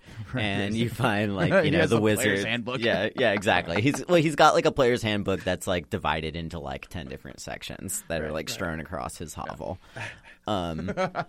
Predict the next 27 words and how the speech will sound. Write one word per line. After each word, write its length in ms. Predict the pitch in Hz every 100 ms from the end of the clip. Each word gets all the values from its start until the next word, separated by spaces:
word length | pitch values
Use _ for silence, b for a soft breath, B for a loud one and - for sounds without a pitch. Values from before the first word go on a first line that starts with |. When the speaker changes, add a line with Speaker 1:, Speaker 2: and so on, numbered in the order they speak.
| _
Speaker 1:
<laughs> 440 | _ _ _ -
Speaker 2:
and 440 | 117 113 104 104 101
you 220 | 135 139
see, 420 | 127 139 127 120 104
like, 360 | 98 92 - _ _ _ _ _ _ -
kind 220 | 113 104
of, 200 | 92 85 - 90
like, 180 | 92
the 100 | -
wizard 460 | 95 92 80 80 69
subclass 680 | - 80 80 - 76 78 -
into 180 | 82 76
necromancer, 800 | 76 71 80 78 80 65 - 87
and 160 | 85
you 100 | 101
see 160 | 98 107
that 220 | 98 85
it 180 | 95 87 _ b b b
generally 680 | - 117 135 123 107 95 90
involves 720 | 85 90 80 90 87 85 - - b b b -
taking 440 | - 107 95 98 92
some 280 | - 92
sort 320 | 92 - 98 85
of 180 | 71 -
pact 580 | - 78 87 - - -
with, 300 | 90 80 -
like, 360 | 82 78 -